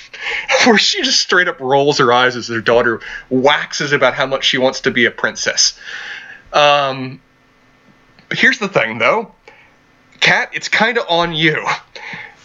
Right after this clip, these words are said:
She's your daughter that you've conditioned as a Southern lady, lady for the purpose of this kind of marriage alliance. You've bred her. You've educated her. You've prepared her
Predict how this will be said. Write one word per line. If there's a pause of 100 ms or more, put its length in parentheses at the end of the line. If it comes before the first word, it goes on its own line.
She's
your
daughter
that
you've
conditioned
as
a
Southern
lady,
lady (160)
for
the
purpose
of
this
kind
of
marriage
alliance. (800)
You've
bred
her. (200)
You've
educated
her.
You've
prepared
her